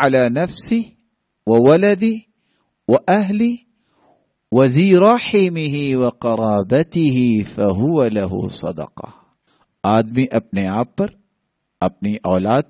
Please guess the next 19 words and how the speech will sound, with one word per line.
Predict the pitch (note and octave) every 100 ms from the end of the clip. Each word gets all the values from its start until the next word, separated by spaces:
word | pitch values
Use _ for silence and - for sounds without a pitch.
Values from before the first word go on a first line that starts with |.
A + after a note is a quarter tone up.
| -
پر، | G#3+ - _ _ _ _ _ _ _ -
اپنے | A2+ - A#2+ A2+
گھر | F#2+ F#2+
والوں | E2 F#2+ A#2+ F3+
پر، | F#3 - - _ _ _ _ _ _ _
اپنے | A#2 - A#2
رشتہ | G#2+ F#2+ -
داروں | F#2 F#2+ B2 F3+
پر | F3+ A3 B3 _ _ _ _ _ _
اور | -
اپنے | C#3+ D#3+ F#3+
قرابت | F#3+ - D3+ E3+ G3 A#3+ A#3+
داروں | F#3 F3+ F3 D#3+
پر | D#3 C3+
جو | B2 B2
بھی | A#2
خرچ | G#2 A#2 G#2 -
کرتا | G2+ F2 - F#2+ E2+
ہے، | F2+ F#2+